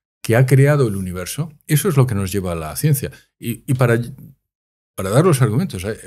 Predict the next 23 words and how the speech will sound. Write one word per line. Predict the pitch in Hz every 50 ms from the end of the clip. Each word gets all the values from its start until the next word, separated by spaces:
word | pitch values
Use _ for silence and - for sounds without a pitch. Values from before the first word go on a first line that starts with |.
| 87 82
Los | 85 92 95 101
ar-, | 98 92 85
en | 92 92 90
el | 87 95
libro | 113 127 147 151
hay | 139 127 117
argumentos | 110 107 104 107 117 107 - 110 95 85
desde | 87 85 - 92
la | 87 85
cosmología, | 82 95 87 - 87 82 78 - - 151 160 160
desde | 147 127 104 98 92
la | 82 -
física, | - 143 139 127 156 143 - 135 131
desde | 123 92 82 80 90 87
las | 78 78 78 73 - -
matemáticas, | 98 87 - - 87 104 123 135 127 139 135 139 127 127
desde | 113 95 85 90 85
la | 80 80
química | - 123 127 131 120 107
y | 95
desde | 85 85 85 82 85 82
la | 80
biología, | 80 85 87 95 117 117 - 143 139 147